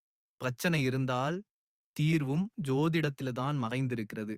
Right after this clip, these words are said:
இன்றைய நாளை சுபமாக மாற்ற நீங்கள் இந்த மூன்று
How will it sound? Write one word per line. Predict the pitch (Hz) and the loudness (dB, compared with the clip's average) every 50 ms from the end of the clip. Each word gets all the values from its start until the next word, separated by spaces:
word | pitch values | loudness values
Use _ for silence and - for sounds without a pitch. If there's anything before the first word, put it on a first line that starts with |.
| - _ _ _ _ _ _ _ _ _ _ _ _ _ _ _ _ - | -10 _ _ _ _ _ _ _ _ _ _ _ _ _ _ _ _ 4
இன்றைய | 160 185 214 226 214 214 196 175 | 6 6 6 6 6 4 2 2
நாளை | 143 127 123 123 123 127 139 - | 2 2 0 0 0 0 -2 -4
சுபமாக | - - - 143 180 208 208 190 160 151 143 139 127 | -6 -6 -4 0 2 2 4 4 4 2 2 2 0
மாற்ற | 113 117 123 139 143 - - 135 127 | -2 0 0 -2 -2 -2 -4 -2 -2
நீங்கள் | 123 120 120 120 123 127 | 0 0 -2 -2 -2 -2
இந்த | 123 123 123 | -2 -2 -2
மூன்று | 117 123 135 151 175 180 156 143 | -2 -2 0 2 2 2 2 0